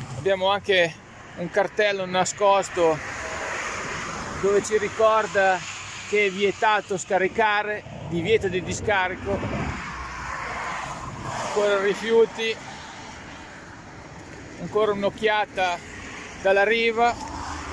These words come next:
lo spettacolo non cambia, abbiamo un-, una quantità infinita di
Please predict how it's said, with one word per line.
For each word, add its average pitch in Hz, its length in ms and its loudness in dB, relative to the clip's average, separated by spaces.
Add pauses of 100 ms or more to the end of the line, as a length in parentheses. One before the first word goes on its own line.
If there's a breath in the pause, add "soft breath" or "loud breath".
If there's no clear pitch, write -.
(760)
lo 190 100 2
spettacolo 196 840 2
non 185 160 0
cambia, 220 600 2 (2250)
abbiamo 214 360 2
un-, 214 220 -6 (400)
una 208 100 0
quantità 226 800 2 (460 loud breath)
infinita 214 580 0
di 185 340 0